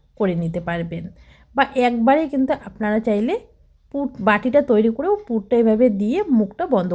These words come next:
করে নিতে পারেন। আপনাদের দেখেই বুঝে নিতে হবে আমি কাজটা কি করে করছি। দেখো, খুব সুন্দর করে বন্ধ করে নিয়েছি। বন্ধ করে নিয়ে এভাবে প্রেস করে চ্যাপ্টা করে নিতে হবে। আরেকটা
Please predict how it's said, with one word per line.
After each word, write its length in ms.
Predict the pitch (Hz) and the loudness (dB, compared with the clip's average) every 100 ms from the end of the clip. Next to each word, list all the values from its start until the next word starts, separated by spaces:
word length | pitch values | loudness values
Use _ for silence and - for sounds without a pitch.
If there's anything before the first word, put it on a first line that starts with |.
| 170 | -6
করে 140 | 175 | -6
নিতে 240 | 175 165 | -8 -8
পারেন। 300 | 180 175 170 165 - _ _ - | -6 -6 -6 -10 -14 _ _ -18
আপনাদের 380 | - 285 320 359 247 | -4 0 2 2 4
দেখেই 280 | 247 269 320 233 | 2 2 0 2
বুঝে 220 | 226 262 | 2 2
নিতে 240 | 277 285 277 | 2 0 -2
হবে 180 | 262 349 339 | -2 -4 0
আমি 120 | 240 254 | 0 0
কাজটা 340 | 220 208 - 392 415 | -2 -6 -6 -10 -4
কি 80 | 240 196 | -4 -2
করে 160 | 175 170 | -2 -2
করছি। 360 | 165 165 - 175 190 _ _ _ _ _ - | -6 -8 -10 -10 -10 _ _ _ _ _ -6
দেখো, 160 | 269 339 - | -2 -2 -2
খুব 100 | 339 | -4
সুন্দর 380 | 330 285 254 285 285 | -4 -2 2 2 2
করে 120 | 302 440 359 214 | 0 0 2 2
বন্ধ 160 | 196 175 | 2 0
করে 140 | 175 170 | -2 -4
নিয়েছি। 400 | 170 180 180 175 180 _ | -6 -8 -10 -14 -14 _
বন্ধ 220 | 202 202 214 233 | -6 -2 0 0
করে 140 | 262 | 2
নিয়ে 220 | 254 254 381 - | 4 2 0 -6
এভাবে 260 | 202 214 285 - | -4 -2 -4 -8
প্রেস 260 | 226 208 220 - | -2 -2 -2 -8
করে 240 | - 359 494 _ _ _ - | -8 -6 -6 _ _ _ -6
চ্যাপ্টা 280 | 185 - | -4 -4
করে 200 | 165 170 170 | -4 -2 -2
নিতে 240 | 165 170 | -4 -4
হবে। 280 | 165 160 165 - _ _ _ _ _ _ _ _ _ _ _ _ _ _ _ _ _ _ _ _ _ _ - | -6 -6 -8 -12 _ _ _ _ _ _ _ _ _ _ _ _ _ _ _ _ _ _ _ _ _ _ -6
আরেকটা 360 | 226 269 269 | 2 2 2